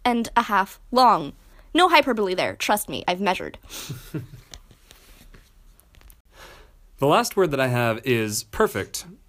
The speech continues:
Speaker 2: which is a fairly common word in English usage. Uh, it means entirely without fault or defect, or just something that's really, really good. Um,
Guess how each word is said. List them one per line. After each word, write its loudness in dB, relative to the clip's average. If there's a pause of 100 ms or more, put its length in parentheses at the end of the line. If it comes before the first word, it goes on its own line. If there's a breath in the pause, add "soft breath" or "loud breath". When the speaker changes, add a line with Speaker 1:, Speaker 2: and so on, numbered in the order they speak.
Speaker 2:
which -2
is -4
a -4
fairly 2
common -4
word -2
in -4
English -8
usage. -8
Uh, -10
it -12
means -6
entirely -2
without -4
fault -4
or -6
defect, -4
or -4
just -6
something -6
that's -8
really, -2
really -6
good. -2 (840 soft breath)
Um, -2